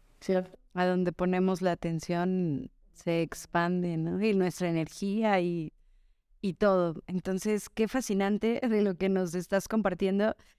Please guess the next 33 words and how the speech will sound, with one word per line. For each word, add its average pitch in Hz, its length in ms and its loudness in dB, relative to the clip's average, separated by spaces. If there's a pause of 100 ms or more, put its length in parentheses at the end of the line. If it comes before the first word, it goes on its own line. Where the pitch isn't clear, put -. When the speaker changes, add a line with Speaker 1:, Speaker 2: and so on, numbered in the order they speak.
(400)
Speaker 2:
Y 233 300 2
me 247 80 4
encantaría 254 380 2
que 285 80 -2
nos 277 160 0
hablaras 220 360 2
de, 185 400 -2
de 190 460 0
la 196 140 2
importancia 240 720 0
que - 120 -2
tiene 220 280 0
el 233 100 0
conocimiento 190 680 -2
y - 20 -4
cómo 233 320 2
esto 233 260 0
nos 190 220 2
lleva 185 420 0 (420)
a 180 240 0
la 180 200 2
felicidad. 196 800 0 (680)
Porque 190 460 0
sí 196 120 -4
creo 214 220 0
que, 196 460 0
que 175 140 -4
es, 165 120 -10 (320)
la 190 200 0
felicidad 196 380 0
es 233 140 0
una 208 160 2
elección. 185 560 -2